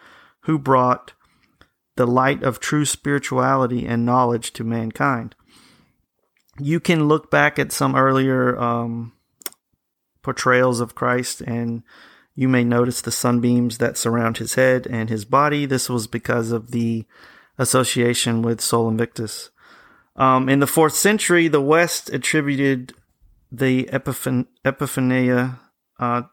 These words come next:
had, had another meeting, always of revelation,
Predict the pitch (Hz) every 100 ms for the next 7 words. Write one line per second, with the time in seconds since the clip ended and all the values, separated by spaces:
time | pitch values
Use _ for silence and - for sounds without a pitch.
0 | _ - 143 139 135 143 143 160 175 135
1 | 131 127 131 - _ - 139 202 214 196
2 | 170 165 160 143 131 - 123